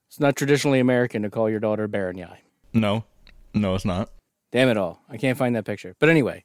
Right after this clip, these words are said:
Speaker 1: Mark Bro and that, that was her last name. I don't remember her first name, Barnyai. But they were, like, best friends, and Mark Bro's like, "Dude, this is not what you're supposed to do. I,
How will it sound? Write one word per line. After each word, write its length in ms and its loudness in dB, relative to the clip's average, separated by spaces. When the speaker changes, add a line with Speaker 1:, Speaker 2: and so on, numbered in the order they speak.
Speaker 1:
Mark 300 0
Bro 480 4
and 760 -8
that, 220 -12
that 120 2
was 120 4
her 120 4
last 260 0
name. 160 -6
I 40 -6
don't 140 -8
remember 240 -6
her 100 -4
first 260 -8
name, 200 -14
Barnyai. 560 -8
But 340 0
they 400 6
were, 400 4
like, 220 -2
best 240 0
friends, 360 -2
and 140 -4
Mark 240 -4
Bro's 300 -6
like, 180 -8
"Dude, 360 -10
this 220 -10
is 100 -10
not 240 -4
what 60 -4
you're 100 -4
supposed 460 -8
to 80 -4
do. 180 0
I, 140 -6